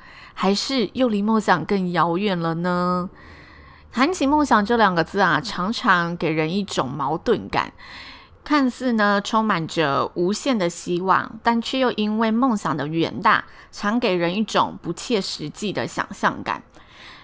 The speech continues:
大家的梦想是什么呢？觉得梦想要如何定义呢？哇，这个问题相当的开放。有的人觉得梦想呢，是维持生活前进的能量，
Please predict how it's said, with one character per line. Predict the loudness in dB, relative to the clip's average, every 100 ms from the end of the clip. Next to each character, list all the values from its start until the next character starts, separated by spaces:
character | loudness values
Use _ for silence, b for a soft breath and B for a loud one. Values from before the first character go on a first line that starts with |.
| B
大 | 4 6
家 | 6
的 | 6
梦 | 2
想 | 0 -2 -2
是 | -4
什 | -4 -4
么 | -4
呢？ | -4 -4 -4 -6
觉 | -4 -2
得 | 0
梦 | 2 4 4
想 | 2 0 -2 -2
要 | -2 0
如 | -2 -4
何 | -4 -2 -2 -2 -6
定 | -4 -4 -4
义 | -6 -4
呢？ | -4 -4 -4 -6 -8 B B B B -2
哇， | 0
这 | 0 0
个 |
问 | 2 0
题 | -2 -6
相 | -2 0
当 | 0 0
的 | -2
开 | -4 -4 -4
放。 | -2 -2 -2 B B B
有 | 0 4
的 |
人 | 6 4
觉 | 2 2
得 | 2
梦 | 4 2 2
想 | 0 0
呢， | 0 -2
是 | 0 2
维 | 2 0
持 | -2 -6 -4 -4
生 | -2 0 0
活 | 2 2
前 | 2 -2 -4 -2
进 | -2 0
的 | 0
能 | -4 -4 0
量， | 0